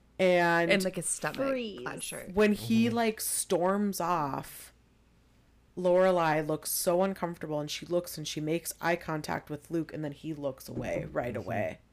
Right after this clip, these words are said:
Speaker 3: Mm-hmm.
Speaker 1: But I'm like, why didn't he step in or be like, "Hey, did you need a refill or something to, like, break the tension?"
Speaker 2: I think if it would have lasted
Speaker 4: Any longer?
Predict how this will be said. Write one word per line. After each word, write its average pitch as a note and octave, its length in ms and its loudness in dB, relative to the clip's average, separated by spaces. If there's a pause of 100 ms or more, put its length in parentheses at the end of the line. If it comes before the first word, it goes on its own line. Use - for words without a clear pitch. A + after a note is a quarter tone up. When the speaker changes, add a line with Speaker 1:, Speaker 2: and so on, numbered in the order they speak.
(140)
Speaker 3:
Mm-hmm. G#3+ 420 -8
Speaker 1:
But G#3 80 0
I'm A3+ 180 2
like, A3+ 400 -2
why A3 260 -2
didn't F#4+ 240 0
he F4+ 120 0
step - 520 0
in C#3 420 -6 (200)
or F#3+ 60 0
be G3 180 0
like, F#3+ 240 6
"Hey, A#3+ 340 0
did E3+ 220 -6
you F#3+ 80 0
need A3 180 2
a G3+ 60 6
refill G#3+ 720 0
or B3+ 120 0
something B3+ 500 -2
to, A#3+ 80 -6
like, E3+ 280 2
break D#3+ 300 -2
the F3 80 0
tension?" F#3 560 -4
Speaker 2:
I G3+ 160 6
think G#3 240 -4
if G3 140 -2
it E3+ 100 -4
would D#3+ 120 -4
have D#3 100 -4
lasted D3 600 0 (580)
Speaker 4:
Any A#2+ 300 2
longer? A2+ 440 0